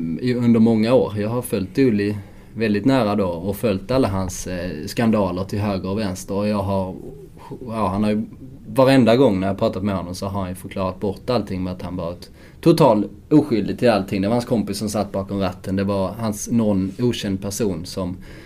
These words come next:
la kokain i hans drink, eh, och så vidare då. Och, och när han kom till Brage då så skrev de in honom på ett behandlingshem. Han, han skulle liksom... Han erkände alla sina brister och, och sina fel liksom, och förstod att han hade seriösa problem och att han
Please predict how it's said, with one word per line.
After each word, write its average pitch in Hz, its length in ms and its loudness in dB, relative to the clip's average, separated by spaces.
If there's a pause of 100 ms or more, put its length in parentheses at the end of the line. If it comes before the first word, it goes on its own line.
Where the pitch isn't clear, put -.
(280)
la 107 120 2
kokain 113 720 0
i 104 60 0
hans 104 220 0
drink, 98 420 0
eh, 87 240 -6
och 135 220 2
så 123 100 -2
vidare 98 380 0
då. 110 80 0
Och, 101 420 -4
och 120 80 2
när 120 80 4
han 113 60 2
kom 117 180 4
till 120 120 -4
Brage 123 280 4
då 101 120 0
så 101 140 -10
skrev 107 240 -4
de 110 120 2
in 104 100 2
honom 90 100 -4
på 101 60 -4
ett 98 80 -6
behandlingshem. 107 640 0
Han, 101 180 -4
han 101 140 -4
skulle 95 220 -6
liksom... 90 240 -8 (440)
Han 117 140 0
erkände 123 540 4
alla 107 180 0
sina 104 240 -2
brister 110 420 -2
och, 95 340 -4
och 107 240 -6
sina 104 240 -2
fel 98 320 0
liksom, 92 260 -6
och 95 80 -6
förstod 104 400 -2
att 92 120 -8
han 107 100 -2
hade 101 160 -2
seriösa 95 500 -6
problem 110 500 2
och 104 240 -6
att 90 180 -8
han 95 220 -6